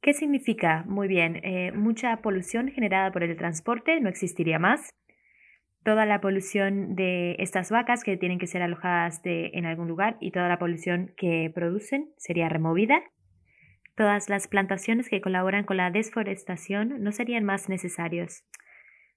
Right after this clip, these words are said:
Toda la flora y fauna sería completamente diferente. Y el agua también, por ejemplo, eh, el agua también, sí, claro. Entonces sería completamente diferente nuestra forma de interactuar con la madre tierra.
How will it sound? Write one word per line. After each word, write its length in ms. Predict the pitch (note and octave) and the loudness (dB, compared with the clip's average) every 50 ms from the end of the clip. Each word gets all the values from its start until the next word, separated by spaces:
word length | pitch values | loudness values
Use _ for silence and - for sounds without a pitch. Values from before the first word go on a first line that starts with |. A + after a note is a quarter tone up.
| _ _ - | _ _ 0
Toda 200 | B3+ B3 B3 A#3 | 4 6 6 6
la 120 | A3+ G#3 | 6 4
flora 520 | - - A3+ A3+ A#3 B3 B3 B3+ B3 A#3+ A#3 | 2 4 4 4 6 6 6 6 6 6 4
y 60 | A3 | 2
fauna 440 | G#3+ - - G3 G3+ G#3+ A3+ B3 B3+ | 2 2 2 2 4 4 2 0 -2
sería 300 | B3 - G#3 G3+ G#3 G#3 | -2 -2 0 0 0 0
completamente 640 | - G#3+ G3 - A#3+ B3+ B3+ B3 A3+ A3 G#3 G#3+ G3 | 0 -2 -2 0 0 0 2 2 2 2 2 2 2
diferente. 580 | F#3+ F#3 - F3+ E3+ D#3+ E3 D#3+ D#3+ D#3+ D#3 D#3 _ _ _ _ _ _ _ _ _ _ - | 0 0 -2 -2 -2 -2 -4 -4 -6 -8 -8 -10 _ _ _ _ _ _ _ _ _ _ -6
Y 380 | F#3+ F#3 F3+ F3 F3 F3 E3+ | -2 0 0 2 2 4 4
el 120 | E3+ E3 E3+ | 4 4 4
agua 240 | E3+ F3 F3+ F3 F3 | 4 4 2 0 0
también, 460 | E3+ E3 E3+ F3+ F#3+ A3 C4 D#4+ - | -2 -2 0 2 2 2 0 -2 -2
por 140 | - A#3 A3+ | -2 -2 -2
ejemplo, 400 | A3 B3+ A#3+ A#3 C4 C4+ C4+ C4 - - - - _ _ | -2 -4 -4 -2 -2 -2 -2 -4 -10 -20 -20 -20 _ _
eh, 280 | - G3+ F#3+ F3+ F3 F3 | -4 -2 0 0 -2 -2
el 160 | - F#3 F3 E3+ | 0 0 2 2
agua 200 | F3+ F3+ F3 F3 | 2 0 0 0
también, 440 | F3+ F3 F3 F3+ F3 F3 F3+ F3+ | 0 0 0 2 2 0 0 -2
sí, 200 | - - - G3 | -4 -6 -8 -6
claro. 360 | - - E3+ D#3+ D#3+ E3+ E3 D#3+ - _ _ _ _ _ _ _ _ - - _ _ _ _ _ - - | -4 -4 -4 -2 -2 -4 -6 -8 -14 _ _ _ _ _ _ _ _ -20 -20 _ _ _ _ _ -8 -2
Entonces 480 | G#3 G3+ F#3+ G#3 G3+ G#3 A3 A3 G#3+ - | -2 0 2 2 2 2 0 0 -2 -6
sería 360 | - - G#3 G3+ G#3 G#3 G#3 | -2 -2 2 4 4 2 2
completamente 800 | G#3 G3+ F#3+ F#3 A3+ A3 A3+ A3 A3 G#3+ G#3 G#3 G3+ G3+ G3+ G3 | 2 0 2 4 4 4 4 4 2 0 0 0 0 0 -2 -2
diferente 640 | F#3 F#3 F#3 - - F3+ F3 F3 F3 F3 - E3+ E3+ | 0 0 -2 0 0 -2 0 0 0 0 0 0 0
nuestra 300 | E3+ F3 - - F3+ F3 | 0 -2 -4 -4 -6 -4
forma 280 | F3 F#3+ F#3 F#3 F#3 F#3 | -2 -2 -2 -2 -2 0
de 120 | F3+ F3+ | 0 0
interactuar 640 | - - F3+ F3 - E3+ E3+ E3+ E3 - F3+ F3 F3 | 0 -2 -2 -2 0 -2 -2 -2 -4 -2 -2 -2 -2
con 160 | F3 F3+ F3 | -2 -2 0
la 100 | E3+ E3 | 0 0
madre 280 | E3+ E3+ E3 E3 E3+ E3 | 0 -2 -2 -2 -4 -4
tierra. 480 | E3 - E3 D#3+ D#3+ E3 D#3+ D#3+ _ | -4 -4 -6 -6 -6 -8 -10 -12 _